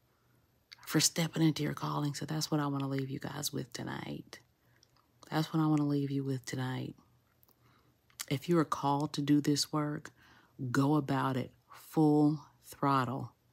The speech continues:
There is no, "What if it doesn't work?" There is no,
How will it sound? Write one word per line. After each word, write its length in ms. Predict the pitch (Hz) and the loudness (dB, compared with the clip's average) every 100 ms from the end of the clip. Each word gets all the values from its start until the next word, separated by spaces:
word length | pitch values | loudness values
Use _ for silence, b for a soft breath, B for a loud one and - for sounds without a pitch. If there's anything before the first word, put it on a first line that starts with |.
| b b b b b _ _ | b b b b b _ _
There 280 | 139 139 135 - | -2 0 0 8
is 320 | 156 156 143 | 10 10 10
no, 400 | 143 131 131 110 - | 8 8 4 0 -8
"What 260 | 131 135 | 0 0
if 140 | 135 - | 0 0
it 100 | 123 | -2
doesn't 300 | 135 123 131 | -2 -2 -2
work?" 320 | 131 127 - | -2 -4 -2
There 200 | 143 143 | -2 -2
is 300 | 165 160 151 | 2 2 4
no, 380 | 151 147 139 139 | 6 6 4 0